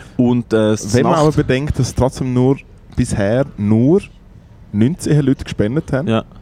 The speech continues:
Speaker 1: Kann man schon, kann man schon mal machen, starke Community.
Speaker 2: Kann man vielleicht
Speaker 1: Nur haben wir dann halt einfach grad gemerkt, so, ah, warte. D-, d-, d-, mi-,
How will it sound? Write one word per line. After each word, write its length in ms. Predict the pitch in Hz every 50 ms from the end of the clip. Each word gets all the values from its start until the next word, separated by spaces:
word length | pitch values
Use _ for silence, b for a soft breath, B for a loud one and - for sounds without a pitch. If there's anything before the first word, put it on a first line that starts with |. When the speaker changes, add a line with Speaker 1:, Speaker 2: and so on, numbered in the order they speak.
| - - - - - - - - - - - - - - - - - - - - -
Speaker 1:
Kann 140 | - 110
man 80 | 117 135
schon, 180 | - 151 131 120
kann 120 | - 117
man 80 | 123 127
schon 100 | 151 151
mal 80 | 160 139
machen, 320 | 110 113 - - 185 196
starke 360 | - - - 196 - - -
Community. 160 | - 139 123 113
Speaker 2:
Kann 100 | 127 147
man 80 | 160
vielleicht 480 | 165 - - - 143 143 151 - - - - - - - - - - - - - -
Speaker 1:
Nur 300 | 131 139 151 160 156 - -
haben 160 | 131 143 143
wir 80 | 139
dann 160 | 127 135 131 139
halt 160 | 139 123 127
einfach 180 | 123 120 117
grad 220 | - 131 135 139 -
gemerkt, 340 | - 113 117 120 127 127 -
so, 100 | - 127 -
ah, 260 | 117 135 143 139 110
warte. 360 | 104 113 120 113 98 - - - B B B B B B B B B B B - - - - - -
D-, 80 | - - - - - -
d-, 60 | 104
d-, 20 | 101 - - - - - - - - -
mi-, 180 | 117 117 123 117